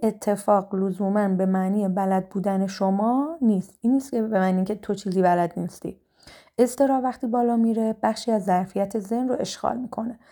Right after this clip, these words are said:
ذهن به جای اینکه تمام انرژیش رو سوال بذاره، شروع می‌کنه به ساختن سناریو. اگه خراب کنم چی؟ اگه یادم بره چی؟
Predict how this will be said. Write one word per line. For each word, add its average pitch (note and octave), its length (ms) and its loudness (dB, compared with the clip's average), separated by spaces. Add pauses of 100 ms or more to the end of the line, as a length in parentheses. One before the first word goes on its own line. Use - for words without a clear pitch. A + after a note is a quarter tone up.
(220)
ذهن A3+ 200 4
به F#3+ 100 4
جای G3+ 140 0
اینکه F#3+ 200 0
تمام G3+ 420 0
انرژیش F#3 520 -2
رو F3+ 120 -4
سوال F#3 320 0
بذاره، F#3+ 540 0
شروع G#3 240 -4
می‌کنه B3+ 360 -2
به B3+ 100 -2
ساختن G#3+ 460 -2
سناریو. B3+ 520 -4 (440)
اگه G3+ 200 0
خراب F#3 320 2
کنم F#3+ 320 -2
چی؟ G#3+ 460 -8
اگه F#3+ 160 -4
یادم F#3 360 0
بره F#3 240 0
چی؟ A3 420 -8